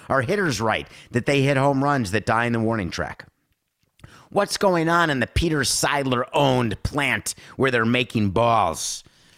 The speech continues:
Are they wound tightly? Are they wound loosely? How many scientists are gonna come out and say, "We studied the balls and they're still good"? How many of you are gonna finally complain because you're gambling on baseball finally, which is great for baseball, and you don't know whether or not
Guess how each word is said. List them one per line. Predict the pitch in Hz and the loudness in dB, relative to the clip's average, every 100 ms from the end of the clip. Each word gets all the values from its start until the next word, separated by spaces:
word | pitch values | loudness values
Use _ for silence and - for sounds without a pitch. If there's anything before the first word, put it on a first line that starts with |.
| _ - | _ -10
Are | |
they | 95 87 | -6 -6
wound | 85 104 98 90 | -4 -2 -2 0
tightly? | - 120 87 90 | -2 -2 -4 -6
Are | 95 | -4
they | 95 | -2
wound | 104 117 110 | -2 -2 -2
loosely? | 98 143 - 113 82 - - - | 0 0 0 -4 -4 -8 -20 -8
How | 156 208 | -4 -2
many | 214 165 | 0 -2
scientists | - 185 165 151 - 139 | 0 2 0 0 -4 -4
are | 147 | -2
gonna | 143 | -2
come | 135 - 143 | -2 0 0
out | 135 | 0
and | 117 107 | -2 -4
say, | - 120 120 - - | 0 0 0 -6 -10
"We | 107 151 | -2 0
studied | 139 - 170 165 135 | 0 -2 0 0 0
the | 120 | 0
balls | 123 135 131 117 | 2 4 4 2
and | 117 | -2
they're | 117 107 | -2 -2
still | - 139 | -2 -4
good"? | 123 113 95 76 - - - | -2 0 -2 -4 -10 -20 -6
How | 202 | -2
many | 233 220 180 | 0 0 0
of | |
you | 147 190 | 2 0
are | 175 | 2
gonna | 143 131 | -2 -2
finally | - 151 156 | 0 0 0
complain | - 127 - 160 151 131 - - | -2 -6 -2 -2 0 -2 -6 -6
because | 139 165 139 | -2 0 0
you're | 113 | -2
gambling | 92 180 190 147 | -2 -2 0 -2
on | 107 | -2
baseball | 95 92 - 101 | -2 -4 -2 -2
finally, | - 82 73 107 | 0 -2 -2 -2
which | 123 - | -4 -4
is | - | -6
great | 92 90 | -4 -4
for | 73 | -4
baseball, | 82 131 - 85 101 - - - | -4 -4 -2 -2 -2 -6 -16 -4
and | 139 | -2
you | 175 | 0
don't | 196 165 | 0 2
know | 196 | 2
whether | 160 139 147 | 4 2 2
or | 135 | 0
not | 139 143 | 0 -2